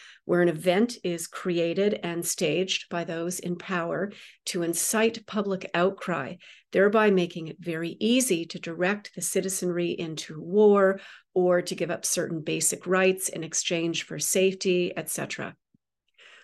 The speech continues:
Le Bon discusses three causes that create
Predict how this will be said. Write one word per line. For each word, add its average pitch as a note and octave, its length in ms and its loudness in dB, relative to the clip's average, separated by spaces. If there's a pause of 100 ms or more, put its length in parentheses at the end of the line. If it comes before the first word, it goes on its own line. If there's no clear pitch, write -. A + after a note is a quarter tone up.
(120)
Le F#3 100 2
Bon F#3 300 6
discusses F3 800 0
three G#3 320 0
causes G#3 840 -2
that - 180 -10
create E3 560 -2